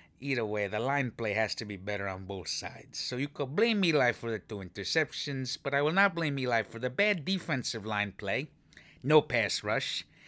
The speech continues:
and I will not blame him for not holding up blocks enough where he can mo-, scramble around a little bit and throw the ball.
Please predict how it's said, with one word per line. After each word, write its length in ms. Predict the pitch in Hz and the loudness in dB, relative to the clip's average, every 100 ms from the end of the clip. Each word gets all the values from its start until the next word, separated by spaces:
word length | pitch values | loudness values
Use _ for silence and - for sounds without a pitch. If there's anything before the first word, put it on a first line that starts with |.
| - | -8
and 100 | 247 | 2
I 40 | 226 | 4
will 80 | 214 | 6
not 240 | 214 165 | 4 4
blame 280 | 175 180 156 | 2 4 2
him 200 | 143 135 | 0 -2
for 160 | 139 | 0
not 160 | 131 127 | 0 2
holding 340 | 127 120 120 | 0 -2 -2
up 140 | 113 104 | -4 0
blocks 400 | 113 113 - 123 | 2 2 0 -6
enough 360 | 113 101 - | -4 -4 -6
where 120 | 104 92 | -10 -8
he 120 | 107 | -8
can 220 | - 101 | -10 -8
mo-, 220 | 101 95 | -8 -8
scramble 460 | - - 117 104 95 | -8 -6 -4 -4 -4
around 180 | 98 95 | -4 -4
a 20 | |
little 160 | 92 | -6
bit 160 | 87 90 | -6 -8
and 140 | 87 | -8
throw 160 | - 92 | -10 -10
the 80 | 87 | -10
ball. 280 | 85 - | -12 -14